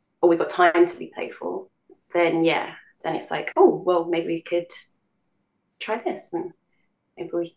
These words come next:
they could be a bit like this, or, 'cause especially with some of the smaller characters, which were very, very sort of, like, I just came in, I'd be doing, um,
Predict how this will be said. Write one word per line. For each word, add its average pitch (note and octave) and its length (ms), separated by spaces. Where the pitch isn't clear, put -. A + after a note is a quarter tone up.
they F3 80
could E3+ 120
be F#3 60
a F#3 40
bit F#3+ 140
like G3+ 140
this, B3 300
or, D#3 220
'cause F#3 240
especially C#4 400
with A3+ 120
some A3 120
of G3+ 60
the F#3+ 80
smaller G#3+ 300
characters, D#3+ 460
which - 160
were F3 100
very, F#3+ 300
very E3+ 240
sort - 280
of, - 80
like, D3 240
I G3+ 60
just A#3 160
came G3 220
in, F3 120
I'd E3 80
be E3+ 80
doing, E3+ 360
um, D3+ 420